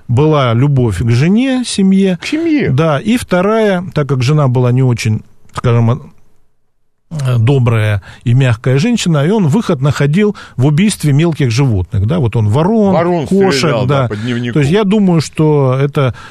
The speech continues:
Speaker 1: э, по количеству убитых зверюшек это один из рекордсменов в российской
Speaker 2: Мгм.
Speaker 1: истории, да. Но опять же, тут ничего плохого нет. Вороны эти приносили там вред, посевы там какие-то и так далее, да. То есть, э,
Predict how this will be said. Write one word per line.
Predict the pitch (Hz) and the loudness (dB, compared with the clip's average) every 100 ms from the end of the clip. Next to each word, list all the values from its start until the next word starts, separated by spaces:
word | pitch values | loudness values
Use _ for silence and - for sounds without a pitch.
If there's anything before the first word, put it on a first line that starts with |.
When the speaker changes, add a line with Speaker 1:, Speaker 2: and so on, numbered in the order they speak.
| - | -14
Speaker 1:
э, | 120 120 120 131 131 | -2 0 0 -2 -4
по | 123 | -2
количеству | 160 160 - 143 | 0 0 0 0
убитых | 139 143 131 | 2 0 0
зверюшек | 117 131 165 233 - 143 | 0 2 2 0 0 -2
это | 160 160 143 | -2 0 0
один | 131 170 147 | 2 2 0
из | - | 0
рекордсменов | 139 135 156 - 135 92 92 | -2 0 -2 0 0 2 0
в | 104 | 0
российской | 101 101 98 | 0 0 -2
Speaker 2:
Мгм. | 110 | -2
Speaker 1:
истории, | 95 - 90 | -4 -2 -2
да. | 98 98 - - - - - - | 0 -2 -8 -16 -16 -18 -12 -2
Но | 233 | 2
опять | 311 - 311 202 | 2 0 0 0
же, | 190 | -2
тут | 180 262 180 | 0 -2 0
ничего | 220 - 220 | 0 0 0
плохого | 202 202 220 208 | 0 0 0 2
нет. | 160 | 0
Вороны | 117 180 208 160 | 0 0 2 0
эти | 127 120 | 0 -2
приносили | 135 143 139 - 135 120 | 0 2 0 0 0 0
там | 107 117 113 | 0 0 2
вред, | 131 123 | 0 0
посевы | - 120 - 226 208 160 | -2 -4 0 0 0 0
там | 156 | -2
какие-то | 139 131 143 127 | -2 -2 -2 0
и | |
так | 120 123 | 0 0
далее, | 143 165 123 | 0 0 0
да. | 117 107 - - - | 0 -2 -6 -18 -2
То | 156 | -2
есть, | - - 104 | -2 -6 -10
э, | - | -10